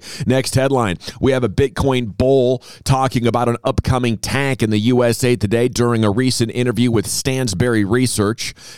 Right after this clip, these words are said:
Clem Chambers, C E O of A D V F N, forecasted that Bitcoin could crash to ten K. Explains that the top crypto constantly repeats the same pattern based on its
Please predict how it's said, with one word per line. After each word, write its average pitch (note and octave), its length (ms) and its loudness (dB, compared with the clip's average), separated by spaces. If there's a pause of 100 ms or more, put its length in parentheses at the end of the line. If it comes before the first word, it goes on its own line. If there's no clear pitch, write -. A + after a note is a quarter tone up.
Clem D3 360 2
Chambers, C3 580 0
C C#3+ 320 0
E B2+ 60 4
O B2 80 4
of G2+ 160 0 (320)
A C#3 180 2
D B2+ 160 4
V C3 240 2
F A2+ 200 0
N, B2 260 0
forecasted C3 1000 0
that G#2+ 160 -2
Bitcoin C3 480 0
could A2 160 0
crash C3 380 -2
to - 80 -6
ten C#3+ 340 -2
K. D3 400 0 (320)
Explains A#2+ 560 -2
that B2 140 -2
the - 80 -14
top A#2+ 320 0
crypto B2 500 0 (380)
constantly C#3+ 680 -2
repeats A2 440 -2
the A2 100 0
same A#2 300 0
pattern A#2 360 0
based A#2 320 -2
on A2+ 120 2
its - 180 -2